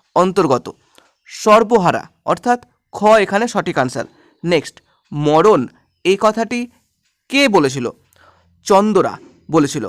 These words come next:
অর্থাৎ ঘ সঠিক আনসার। নেক্সট বাইশ, ক্ষুদ্র আমি তুচ্ছ নই জানি, আমি ভাবি ড্যাশ, শূন্যস্থান পূরণ করো। আমি ভাবি বনস্পতি, অর্থাৎ ঘ এখানে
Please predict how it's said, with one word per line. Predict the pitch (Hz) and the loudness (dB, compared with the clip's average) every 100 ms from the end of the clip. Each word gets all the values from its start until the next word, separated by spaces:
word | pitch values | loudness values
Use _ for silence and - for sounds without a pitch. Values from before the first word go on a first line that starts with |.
| - | -4
অর্থাৎ | 165 240 233 _ 170 151 | -4 -2 -4 _ -12 -4
ঘ | 156 185 170 | 2 2 2
সঠিক | 147 143 | -4 -4
আনসার। | 123 131 - _ _ 156 | -8 -8 -16 _ _ -6
নেক্সট | 180 202 - 139 | -4 -4 -4 -2
বাইশ, | 135 151 - _ _ _ _ - | 0 -2 -6 _ _ _ _ -14
ক্ষুদ্র | - 233 190 254 262 226 | -8 -6 -4 0 4 4
আমি | 170 226 - _ _ - | 0 -6 -10 _ _ -8
তুচ্ছ | 240 - 254 240 | -8 -6 -2 0
নই | 170 170 | 2 2
জানি, | 151 131 208 - _ _ _ _ | 2 0 -4 -8 _ _ _ _
আমি | 151 170 220 214 | -2 0 0 0
ভাবি | 220 247 294 _ _ - 131 123 | 0 0 -6 _ _ -14 -6 2
ড্যাশ, | 156 - - _ _ _ - | 2 0 -10 _ _ _ -14
শূন্যস্থান | - 220 233 247 240 247 254 240 | -6 -2 0 0 0 0 0 0
পূরণ | 196 170 147 | 0 0 0
করো। | 151 - _ _ _ - _ _ - | -4 -8 _ _ _ -20 _ _ -4
আমি | 165 220 247 | -2 0 0
ভাবি | 220 190 269 _ - 139 135 | 0 -2 -6 _ -18 -4 0
বনস্পতি, | 180 202 - 139 113 95 - 151 | 2 0 -2 -8 -8 -14 -8 -6
অর্থাৎ | 156 180 - _ - 147 | -2 -2 -2 _ -16 -12
ঘ | 139 175 185 | 0 2 2
এখানে | 180 180 | 2 -2